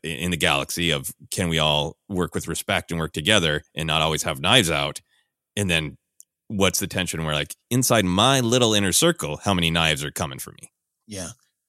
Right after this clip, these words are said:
Speaker 2: Yeah, I like that. I like the idea, too, of, uh, if, you know, just based solely on this vague description of, uh, defier of authority, but need of refinement. If, if Boba Fett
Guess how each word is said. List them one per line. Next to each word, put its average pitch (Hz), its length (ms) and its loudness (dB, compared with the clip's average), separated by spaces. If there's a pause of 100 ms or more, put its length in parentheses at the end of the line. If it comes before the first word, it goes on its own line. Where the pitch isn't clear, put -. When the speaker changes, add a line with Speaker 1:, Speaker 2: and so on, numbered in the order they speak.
(480)
Speaker 2:
Yeah, 175 240 6
I 156 60 0
like 175 200 2
that. 185 240 4
I 147 60 -2
like 165 240 2
the 170 100 2
idea, 160 240 0
too, 165 300 0
of, 135 220 0
uh, 131 260 2
if, 127 200 -4
you 131 80 -2
know, 120 140 0
just 117 420 -2
based 120 240 -2
solely 151 360 4
on 98 160 -6
this 98 220 -2
vague 98 260 -2
description 151 500 -2
of, 90 180 -6
uh, 90 220 -6
defier 120 360 0
of 104 60 -8
authority, 104 280 -4
but 92 120 -4
need 101 200 -4
of 98 80 -4
refinement. 127 480 -2
If, 107 140 -4
if 101 120 -6
Boba 127 300 -4
Fett 117 260 -2